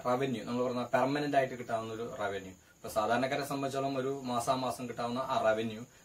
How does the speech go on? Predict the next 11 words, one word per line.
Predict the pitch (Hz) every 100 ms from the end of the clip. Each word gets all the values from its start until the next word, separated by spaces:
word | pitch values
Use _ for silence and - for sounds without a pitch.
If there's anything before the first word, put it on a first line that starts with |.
| -
അതോടൊപ്പം | 120 139 -
തന്നെ | 127 127 -
അതിന്റെ | 120 117
സ്ഥിരത, | 120 - 127 123 233
ഇതാണ് | 98 131 147 143 139 131
ഗവൺമെന്റ് | 117 120 113
ജോബിന്റെ | 110 110
ഏറ്റവും | 107 - 107
പ്രധാനപ്പെട്ട | 107 98 98 95 - 160 - - -
ഒന്നാമത്തെ | 110 117 113 113 110
സവിശേഷത. | 95 87 90 87